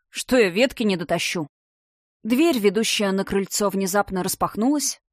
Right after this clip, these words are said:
треснув замешкавшегося Мрака по затылку. "Заходите!" Выглянув из-за двери, позвала Ада.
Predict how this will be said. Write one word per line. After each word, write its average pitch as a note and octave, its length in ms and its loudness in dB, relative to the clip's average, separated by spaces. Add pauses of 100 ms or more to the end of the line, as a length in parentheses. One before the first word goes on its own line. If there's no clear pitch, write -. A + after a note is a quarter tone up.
треснув D#4+ 420 0
замешкавшегося F#3+ 840 -2
Мрака F3 400 -2
по G#3+ 120 -4
затылку. D3 600 -6 (380)
"Заходите!" D4+ 720 0 (480)
Выглянув A3 640 2
из-за G3+ 280 2
двери, F#3+ 440 0
позвала G3+ 580 0
Ада. E3 360 0